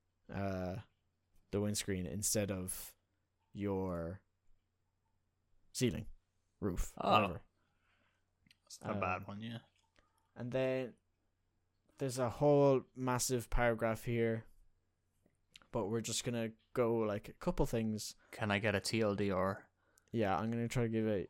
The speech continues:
Speaker 1: give you a T L D R. I don't think there's one here. There's not. Okay. So, title first.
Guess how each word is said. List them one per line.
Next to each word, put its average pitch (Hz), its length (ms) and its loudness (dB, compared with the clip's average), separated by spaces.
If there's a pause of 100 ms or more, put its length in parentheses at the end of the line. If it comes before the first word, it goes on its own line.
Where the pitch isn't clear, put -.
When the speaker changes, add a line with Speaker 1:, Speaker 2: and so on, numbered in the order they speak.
Speaker 1:
give 110 160 -4
you 98 120 -2
a - 40 -4
T - 180 -8
L 90 80 -2
D 92 140 -4
R. 90 220 -2
I 92 80 -4
don't 104 280 -4
think 110 160 -4
there's 98 180 -4
one 104 180 -4
here. 107 440 -6
There's 104 200 -10
not. 101 480 -6 (200)
Okay. 95 400 -8 (640)
So, 117 500 2 (1000)
title 135 260 4
first. 120 360 0